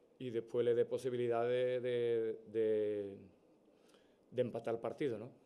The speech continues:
Creo que el equipo ha estado muy bien, hemos hecho un,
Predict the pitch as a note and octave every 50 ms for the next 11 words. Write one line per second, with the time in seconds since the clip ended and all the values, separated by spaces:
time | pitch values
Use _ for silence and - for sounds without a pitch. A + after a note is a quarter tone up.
0 | - - - G#2+ G#2+ G#2+ G2+ G#2+ A2+ A2 A2 A2 G#2+ - - - - - - -
1 | - - _ _ - _ _ - _ _ _ _ _ _ - B2 A#2+ A#2 A2+ A2+
2 | A#2 A2+ B2+ C3 C3+ B2+ B2+ B2+ B2 B2 B2 B2 A#2+ - - - - - - A#2
3 | A2+ - - B2+ B2 B2 B2 B2+ B2 A#2+ A#2+ C3+ C#3+ C#3+ C#3 C#3 C#3 C#3 C3+ C3+
4 | C3 C3 C3 B2+ B2+ B2 B2+ - C3+ B2+ B2+ B2+ A#2+ B2